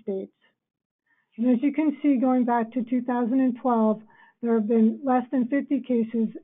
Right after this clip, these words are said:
um, reported from these states. However, a two thousand and nine modeling study estimated that nine hundred and fifty-two chronic hepatitis B cases occur each year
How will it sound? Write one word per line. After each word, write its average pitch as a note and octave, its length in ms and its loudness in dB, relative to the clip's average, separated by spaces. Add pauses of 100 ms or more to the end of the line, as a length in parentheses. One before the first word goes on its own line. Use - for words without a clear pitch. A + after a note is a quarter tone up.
(120)
um, G#3+ 340 -2
reported A3+ 680 0
from G#3+ 300 0 (420)
these G#3+ 180 0 (120)
states. G#3+ 320 -2 (840)
However, C4+ 520 2
a B3+ 100 -4
two D4+ 220 -4
thousand D4+ 400 0
and B3 120 4
nine A#3 300 2
modeling A#3+ 480 0
study G3+ 400 -6
estimated A#3 540 0
that A3 160 0
nine C4 240 0
hundred C#4 240 -2
and A3+ 100 0
fifty-two A#3+ 800 -2 (340)
chronic C4 340 0
hepatitis A#3+ 600 -4
B A3 200 -4
cases B3 380 -2
occur A3 380 -4
each C#4+ 320 -2
year G#3 320 0